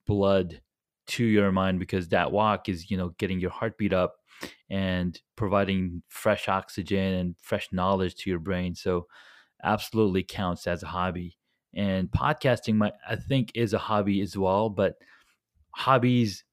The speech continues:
tend to become full-time jobs, and it, it all comes down to how much passion you have for them. And, um, absolutely, it's, you know, some hobbies are seasonal. Other hobbies are ongoing on a daily basis. That's why,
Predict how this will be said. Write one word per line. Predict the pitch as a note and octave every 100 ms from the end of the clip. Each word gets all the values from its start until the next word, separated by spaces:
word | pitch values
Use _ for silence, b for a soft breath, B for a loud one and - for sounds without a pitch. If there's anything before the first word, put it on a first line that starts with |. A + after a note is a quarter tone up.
| _
tend | A2 C3 A2+
to | G#2
become | G2+ - G#2 G2
full-time | - G2+ - F#2+ F#2
jobs, | - F2+ F#2+ G#2+ - _ _ _ _
and | A2
it, | G#2+ -
it | A2+
all | B2
comes | B2 A#2+ G#2+
down | G#2+ G#2 G2+
to | G2+
how | F2+ - A2+
much | G2+ -
passion | - F#2+ G2 - F#2+
you | F2+
have | F2+ F2+
for | - G2+ A2+
them. | B2+ C#3 b b b b b -
And, | G2+ G2 G2
um, | G#2 F#2 F2+ F2 E2+ - _ _ _ _ _ _ -
absolutely, | G#2+ G2 G#2 A2+ G#2+ G2
it's, | F#2+ - - -
you | G#2
know, | G2
some | - A#2+
hobbies | G#2+ A2 A2 G#2+ F2+
are | F#2+ F#2+ F#2+ F#2 F2+ - _ _ _
seasonal. | - G#2 G2+ B2 C3+ C#3+ C3+ -
Other | A#2 A2 G#2+
hobbies | G#2 G2+ G2 G2 F2+ -
are | G2 F#2+ F2+ -
ongoing | G2+ G#2 G2 G2 G2+ A2 A#2 G#2+ _ _ -
on | G2+
a | G2
daily | G2 F#2+
basis. | F#2+ G2+ - G2
That's | G2 -
why, | G2 F#2+ F2+